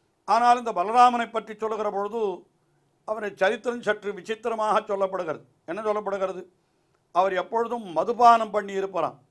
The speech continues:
அதனால் அவர் கொஞ்சம் தடமாட்டத்தோடு தான் இருப்பார், அவர் நிலையாக இருக்க மாட்டார்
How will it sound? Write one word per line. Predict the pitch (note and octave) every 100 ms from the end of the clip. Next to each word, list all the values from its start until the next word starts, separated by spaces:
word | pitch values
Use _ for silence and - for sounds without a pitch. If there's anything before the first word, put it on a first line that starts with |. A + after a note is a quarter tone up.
| _ _ _ _ _ _ -
அதனால் | F#3+ G#3 A#3 A3+
அவர் | G#3 G#3
கொஞ்சம் | G3 G3+ F#3
தடமாட்டத்தோடு | E3+ G3 A3+ A3+ A3+ A3 G#3+ G#3
தான் | G#3+ A3 G#3
இருப்பார், | G#3 F#3+ D#3 - _ _ _ -
அவர் | F#3+ G3 F#3 - _ _ B2+
நிலையாக | D#3 A3 A#3+ A#3 A#3
இருக்க | A3 G#3+ G#3+
மாட்டார் | F#3+ G3+ G3 D3